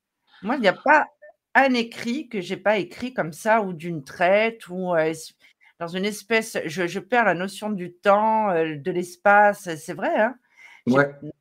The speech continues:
Speaker 1: Oui.
Speaker 2: Ça,
Speaker 1: C'est
Speaker 2: ça,
Speaker 1: comme
Speaker 2: ça
Speaker 1: ça.
Speaker 2: vient et,
Speaker 1: Ouais.
Speaker 2: et, et des fois aussi, je, je vois, tout d'un coup, je suis dans les, moi, j'appelle ça dans mes limites. Parce que c'est quelque chose que je connais encore et tout d'un coup,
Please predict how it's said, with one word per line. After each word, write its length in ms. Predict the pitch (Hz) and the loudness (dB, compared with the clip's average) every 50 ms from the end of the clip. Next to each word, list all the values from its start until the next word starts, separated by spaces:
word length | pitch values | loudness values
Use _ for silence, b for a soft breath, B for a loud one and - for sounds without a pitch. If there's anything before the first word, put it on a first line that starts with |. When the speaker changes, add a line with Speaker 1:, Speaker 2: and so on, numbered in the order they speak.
| _ _ _ _ _ _ _ _ - | _ _ _ _ _ _ _ _ -6
Speaker 1:
Oui. 300 | 185 175 190 302 381 - _ _ _ _ _ | -4 -2 -2 -4 -6 -10 _ _ _ _ _
Speaker 2:
Ça, 220 | - - - - - | -6 -2 0 0 0
Speaker 1:
C'est 80 | - | 4
Speaker 2:
ça, 100 | - 143 123 | 6 6 6
Speaker 1:
comme 40 | - - | 6 6
Speaker 2:
ça 160 | - 143 135 | 6 4 4
Speaker 1:
ça. 60 | - | 4
Speaker 2:
vient 340 | 143 165 185 196 190 165 127 | 4 2 4 4 4 4 2
et, 600 | 110 107 107 104 98 95 95 95 92 92 92 - _ - | 2 2 2 2 2 0 0 -2 -4 -4 -8 -12 _ -14
Speaker 1:
Ouais. 100 | 87 - - - | -14 -12 -10 -10
Speaker 2:
et, 240 | 92 - - 107 113 | -10 -10 -8 -8 -6
et 40 | |
des 160 | 107 113 127 123 | -4 -2 -2 -2
fois 300 | 127 - 170 160 135 127 | -2 0 2 2 4 4
aussi, 440 | 127 127 - - - 247 254 160 | 2 0 -2 -6 -4 -4 -2 -2
je, 200 | - 107 - - | -2 -4 -4 -4
je 140 | 101 101 104 | -2 0 0
vois, 540 | 101 104 120 135 135 131 123 117 110 104 98 - | 0 0 0 0 2 2 2 2 2 0 -4 -6
tout 80 | 110 | -6
d'un 140 | 101 127 139 | -4 -2 -2
coup, 160 | 135 - 180 | -2 -4 -6
je 80 | 147 - | -8 -8
suis 140 | - 123 117 | -10 -8 -6
dans 140 | 117 113 113 | -4 -4 -2
les, 260 | 110 113 110 - 101 | -2 -2 -2 -2 -4
moi, 160 | 98 110 117 | -4 -4 -4
j'appelle 320 | 117 117 107 - 110 107 107 | -4 -4 -4 -4 -6 -6 -6
ça 160 | - 135 135 | -6 -8 -6
dans 160 | - 101 101 | -6 -6 -6
mes 100 | 101 101 | -6 -8
limites. 520 | 95 104 120 123 110 95 - - _ _ _ _ _ _ b b b b b b b b b | -8 -6 -4 -4 -4 -6 -8 -12 _ _ _ _ _ _ b b b b b b b b b
Parce 160 | - - - | -6 -4 -2
que 60 | - | -2
c'est 120 | 135 120 | -2 0
quelque 220 | - 196 185 185 - | 2 2 2 2 4
chose 280 | - 180 165 - - | 4 4 4 2 0
que 120 | - - 123 | -2 -2 0
je 140 | 120 120 110 | 0 0 -2
connais 380 | - - - 120 120 120 117 113 | 2 4 4 4 6 4 2 0
encore 560 | 110 107 104 - - 143 180 220 240 240 - | -2 -2 -4 -2 2 4 4 4 2 0 -4
et 140 | - - - | -8 -10 -10
tout 160 | - - 165 | -10 -10 -6
d'un 220 | 143 147 139 131 - | -4 -2 -2 -2 -4
coup, 420 | - - - 190 214 240 233 | -8 -8 -4 -2 0 -2 -2